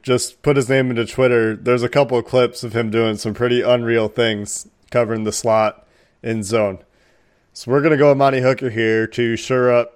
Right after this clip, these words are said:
backup safety, maybe slot corner of the future. We'll see how he would be used, but he's a playmaker in the secondary.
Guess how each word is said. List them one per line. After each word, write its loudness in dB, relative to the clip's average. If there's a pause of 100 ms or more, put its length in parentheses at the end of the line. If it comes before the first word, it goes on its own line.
backup 0
safety, 0
maybe 0
slot -2
corner -2
of -2
the -6
future. 0
We'll -2
see -2
how 2
he -4
would 0
be -4
used, 0
but 0
he's -2
a -4
playmaker 0
in -2
the -6
secondary. -2